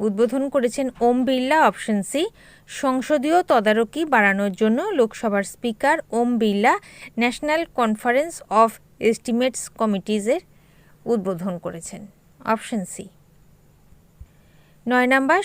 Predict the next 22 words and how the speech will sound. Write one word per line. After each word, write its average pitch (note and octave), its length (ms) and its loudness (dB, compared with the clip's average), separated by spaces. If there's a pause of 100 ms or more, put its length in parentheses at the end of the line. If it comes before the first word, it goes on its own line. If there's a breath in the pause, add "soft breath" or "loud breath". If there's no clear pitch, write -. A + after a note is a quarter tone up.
সম্প্রতি C4 480 0 (480 soft breath)
সরকারি D4+ 500 4 (300)
ই D#4+ 40 0 (200)
মার্কেটপ্লেসের C4 880 2
মাধ্যমে A3+ 400 0 (180)
ডিজিটাল B3 380 0 (140)
পাবলিক A3+ 420 0 (140)
ক্রয়ের G#3 360 4
ক্ষেত্রে A3+ 320 -2 (160)
কোন A3+ 120 2 (140)
রাজ্য F3 220 -2 (200)
শীর্ষে A#3 440 0
রয়েছে? B3 280 4 (540 loud breath)
শীর্ষে D4+ 400 0
রয়েছে C4+ 240 6 (120)
উত্তরপ্রদেশ, B3 600 4 (140)
অপশন A#3 280 -2 (100)
বি। D4+ 100 0 (760 soft breath)
ডিজিটাল D4 520 4 (140)
পাবলিক B3+ 380 2 (380 soft breath)
প্রকিউরমেন্টে D4 920 4 (340)
উত্তরপ্রদেশ C4 720 4